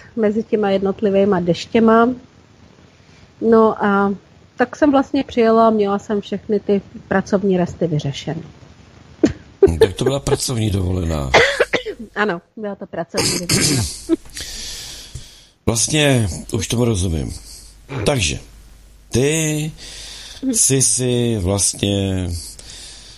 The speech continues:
Speaker 2: vzala dovolenou a jako
Speaker 1: <laughs>
Speaker 2: uvědomělá pracovnice své vlastní
Speaker 1: Ano.
Speaker 2: firmy <clears throat> si vyřešila všechny resty. Chápu to dobře?
Speaker 1: Chápeš to výborně.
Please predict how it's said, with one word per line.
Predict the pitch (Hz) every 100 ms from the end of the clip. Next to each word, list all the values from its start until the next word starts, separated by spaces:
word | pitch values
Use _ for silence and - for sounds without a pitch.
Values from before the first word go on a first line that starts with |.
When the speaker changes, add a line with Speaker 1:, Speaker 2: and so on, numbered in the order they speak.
| - -
Speaker 2:
vzala | 80 95 107 80
dovolenou | 80 98 120 131 147 165 202 147 - - - - - - - _ _ -
a | 101
jako | - -
Speaker 1:
<laughs> |
Speaker 2:
uvědomělá | - 98 98 113 110 107 107 107 104 104 113 - -
pracovnice | 101 - - - - - 92 104 - -
své | - - 92
vlastní | 87 87 - 165
Speaker 1:
Ano. | 190
Speaker 2:
firmy | - 101 104 101 - - - - -
<clears throat> | - - - - - 151
si | 123 135
vyřešila | 127 120 113 113 104
všechny | - 98 92 76
resty. | 76 - - -
Chápu | 113 127 147
to | 147
dobře? | 143 117 127 131 - - - - - - _ -
Speaker 1:
Chápeš | 202 208 -
to | 202
výborně. | 185 180 175 160 160